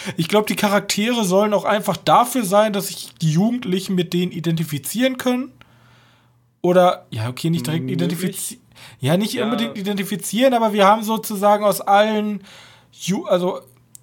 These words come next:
Speaker 1: wo ein Kind verstört sein kann, haben wir überall eins.
Speaker 2: So.
Speaker 1: Also, äh, wir, wir haben zum Beispiel halt eine, die, die Maisie Williams spielt,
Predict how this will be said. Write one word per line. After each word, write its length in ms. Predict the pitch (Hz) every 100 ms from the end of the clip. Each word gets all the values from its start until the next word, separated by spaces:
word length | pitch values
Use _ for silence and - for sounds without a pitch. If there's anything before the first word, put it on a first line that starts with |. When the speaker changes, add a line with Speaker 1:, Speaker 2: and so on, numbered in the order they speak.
| -
Speaker 1:
wo 240 | 147 202
ein 100 | 226
Kind 220 | - 247
verstört 460 | 247 196 - 226 247
sein 320 | 220 214 202
kann, 460 | - 208 208 214 214 - -
haben 240 | 165 190
wir 100 | 185
überall 300 | 190 165 139
eins. 380 | 113 113 - - _ _ - _ _ _ _ _ _ _ _ -
Speaker 2:
So. 160 | 104 104 _ _ _ _ _ - _ _ _ -
Speaker 1:
Also, 200 | 143 160
äh, 920 | 151 165 - 196 180 185 185 185 175
wir, 240 | 170 180 165
wir 160 | 170
haben 600 | 170 196 202 196 202 - -
zum 200 | - 165
Beispiel 580 | 185 247 247 - 226 208
halt 460 | 196 196 196 - -
eine, 720 | - 190 190 185 180 175 175 175 - - _
die, 180 | 165 165
die 440 | 151 160 160 160 165
Maisie 420 | 170 196 - 160
Williams 420 | 196 247 240 220
spielt, 500 | - 208 208 202